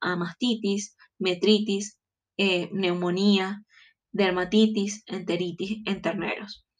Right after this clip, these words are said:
En relación a ovinos, podemos observar mati-, mastitis, pudrición de la lana, neumonía y otitis media.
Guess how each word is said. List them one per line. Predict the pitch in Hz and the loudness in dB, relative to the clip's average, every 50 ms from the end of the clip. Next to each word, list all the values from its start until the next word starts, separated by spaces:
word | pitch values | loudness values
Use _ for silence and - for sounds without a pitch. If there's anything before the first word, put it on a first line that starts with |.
| _ _ _ _ _ - | _ _ _ _ _ -2
En | - | 2
relación | 208 202 202 196 196 - 202 190 185 - - | 4 6 6 4 4 2 0 0 -2 -2 0
a | 208 208 202 208 | 4 4 6 6
ovinos, | 208 247 240 220 202 208 214 240 - - - - - - - _ _ - | 6 4 4 4 4 4 2 2 -2 -6 -12 -18 -20 -20 -20 _ _ 0
podemos | 202 196 196 190 190 185 180 180 180 190 202 | 2 2 4 4 2 0 0 -2 -2 -2 -4
observar | 202 - 208 180 175 170 175 175 | -4 -4 -2 -2 -2 -2 -2 -2
mati-, | 175 175 180 - - - 208 - | -2 -4 -4 -6 -8 -10 -6 -2
mastitis, | 196 196 - - - - 226 214 214 190 196 202 202 - _ _ _ _ _ | -2 -2 -2 -2 0 0 0 0 0 -2 -4 -6 -8 -12 _ _ _ _ _
pudrición | - 196 196 185 196 196 - - - 196 185 180 175 180 180 | 0 0 2 2 0 -2 -2 -2 -2 -2 0 0 -2 -2 -2
de | 185 180 | -2 -2
la | 180 180 175 | 0 0 2
lana, | 190 208 214 214 208 202 202 196 196 190 190 - | 4 4 6 6 6 4 4 2 2 0 0 -2
neumonía | - 190 185 180 175 175 175 175 185 190 196 196 196 196 202 202 - | -2 -2 -2 0 0 0 -2 -2 -2 -2 0 0 0 0 0 0 2
y | - 214 | 2 2
otitis | 196 - - 156 - - 170 - | 2 2 0 -4 -6 -8 -8 -6
media. | - 175 165 165 220 214 - 208 - | -4 -4 -4 -2 -4 -4 -6 -8 -10